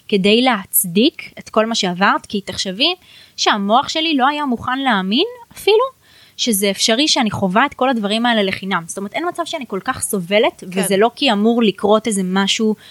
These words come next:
Speaker 1: מאוד משמעותי וחיובי אחר כך. כאילו, זה כמו כל הסיפורי סינדרלה האלה
Speaker 2: כן.
Speaker 1: שאנחנו מכירים, אה, שאני הייתי אז רואה באמת סרטים כמו סינדרלה, שהתעללו בה,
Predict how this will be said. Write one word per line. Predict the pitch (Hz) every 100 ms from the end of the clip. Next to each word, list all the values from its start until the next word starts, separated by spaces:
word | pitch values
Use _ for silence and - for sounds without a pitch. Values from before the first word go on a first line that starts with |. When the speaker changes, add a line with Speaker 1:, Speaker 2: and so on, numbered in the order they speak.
| - -
Speaker 1:
מאוד | 202 202
משמעותי | 220 - 196 180 - 220 214
וחיובי | 196 - 190 180 190 214
אחר | - - 196 196
כך. | 220 113 -
כאילו, | - 185
זה | 180
כמו | 190 214
כל | - 220
הסיפורי | 220 196 185 190 202
סינדרלה | 240 208 185 180 196 233
האלה | 254 262
Speaker 2:
כן. |
Speaker 1:
שאנחנו | 220 262 -
מכירים, | 254 247 269 285 285 - - - -
אה, | 185
שאני | 196 185 180
הייתי | 190 214 185 185
אז | 190 185
רואה | 180 185
באמת | 202 262
סרטים | - 175 180 233
כמו | 208 208
סינדרלה, | 208 190 226 294 190
שהתעללו | - 185 254 269 294 302 233
בה, | 262 262